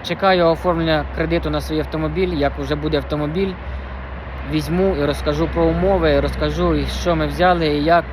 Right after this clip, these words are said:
і, і як працюємо далі над тим, щоб підключити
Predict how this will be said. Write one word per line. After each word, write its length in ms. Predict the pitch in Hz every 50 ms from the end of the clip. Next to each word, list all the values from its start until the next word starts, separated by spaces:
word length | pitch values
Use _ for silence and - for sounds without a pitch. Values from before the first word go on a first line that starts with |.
| - - 135
і, 60 | 143 143 143 139 135 127 123 123 120 120 117 117 - - - - - - - - - 160
і 100 | 151 156
як 160 | 170 175 - -
працюємо 540 | 147 143 139 - 170 170 165 151 147 143 135
далі 300 | 127 143 147 139 135 127
над 300 | 123 123 120 120 120 -
тим, 180 | - 151 143 135
щоб 180 | - - 127 - - -
підключити 540 | - - - 151 143 - 180 170 156 147